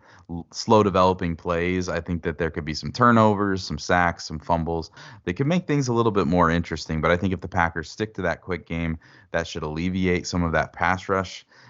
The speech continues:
Um, obviously, we feel pretty good about the offensive line and even the depth that's there, but I think, uh, sticking to that quick game helps a lot, but also the Packers' ability to get after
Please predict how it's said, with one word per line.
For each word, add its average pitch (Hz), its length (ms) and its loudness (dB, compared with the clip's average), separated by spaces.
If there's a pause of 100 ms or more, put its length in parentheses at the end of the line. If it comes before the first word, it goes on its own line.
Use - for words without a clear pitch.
(120)
Um, 80 240 0
obviously, 90 360 2
we 90 80 -4
feel 120 160 0
pretty 131 220 2
good 131 220 2
about 95 240 2
the 87 120 2
offensive 85 320 -4
line 85 220 0
and 80 100 -6
even 85 240 -4
the 80 80 -4
depth 85 360 0
that's 76 220 -8
there, 82 360 4
but 80 100 0
I 82 80 2
think, 80 260 -4 (420)
uh, 80 100 -6
sticking 110 420 0
to 92 100 -10
that 85 180 0
quick 80 180 -6
game 82 180 -2
helps 82 300 0
a 87 60 -6
lot, 85 360 2
but 90 120 0
also 123 340 2
the 95 100 -2
Packers' 107 460 -4
ability 95 420 -4
to 85 100 -6
get 87 220 2
after 85 500 0